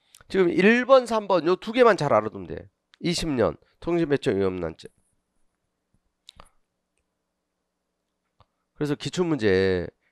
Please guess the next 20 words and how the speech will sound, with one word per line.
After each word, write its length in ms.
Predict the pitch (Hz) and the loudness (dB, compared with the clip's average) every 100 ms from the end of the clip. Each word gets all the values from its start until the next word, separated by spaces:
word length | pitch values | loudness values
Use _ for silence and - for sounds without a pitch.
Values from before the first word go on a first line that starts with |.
| _ - | _ -14
잘 200 | 139 120 | -12 -10
체크하고 480 | 165 - 160 117 | -10 -6 -4 0
이런 160 | 95 107 | 0 0
게 100 | 95 | -4
이제 160 | 85 82 | -4 -6
또 100 | - | -6
중요하고요. 800 | - 117 107 98 104 95 78 78 - _ _ _ _ | -8 -8 -6 -6 -6 -8 -8 -10 -16 _ _ _ _
그리고 220 | 139 139 | -8 -6
이제 180 | 120 104 | -6 -6
유사 300 | 113 127 165 | -6 -4 -4
판례 260 | - 156 120 | -4 -4 -2
많은 320 | 90 113 104 | -2 -4 -6
영역은 500 | 95 98 95 90 80 _ _ | -8 -8 -10 -12 -14 _ _
좀 180 | - 131 | -18 -16
주의해야 420 | - 147 170 165 | -14 -2 4 6
될 160 | 135 123 | 6 0
판례 280 | - 151 143 | 0 -4 -2
빼고 500 | - 139 120 139 - _ _ _ | -2 -2 -2 -6 -8 _ _ _
싹 320 | - 135 - _ _ _ _ _ | -6 -6 -6 _ _ _ _ _
이제 240 | - 101 | -12 -12